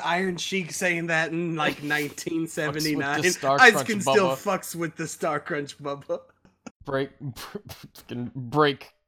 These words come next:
Speaker 2: puffed rice, make humble.
Speaker 1: <laughs>
Speaker 2: Um,
Speaker 1: Make grumble.
Speaker 2: <laughs> No, uh,
Speaker 1: Shit.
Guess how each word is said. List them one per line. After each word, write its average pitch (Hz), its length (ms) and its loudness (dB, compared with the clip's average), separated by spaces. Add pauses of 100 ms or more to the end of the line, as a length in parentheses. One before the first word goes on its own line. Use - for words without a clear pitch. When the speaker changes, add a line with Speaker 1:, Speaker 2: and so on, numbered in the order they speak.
(220)
Speaker 2:
puffed - 320 -2
rice, 123 380 -4
make 123 280 -8
humble. 120 440 -6
Speaker 1:
<laughs> - 480 -16
Speaker 2:
Um, 147 500 6
Speaker 1:
Make 180 240 2
grumble. 165 500 0 (240)
Speaker 2:
<laughs> - 400 4 (1160)
No, 151 300 0 (120)
uh, 123 400 2 (400)
Speaker 1:
Shit. 98 300 -6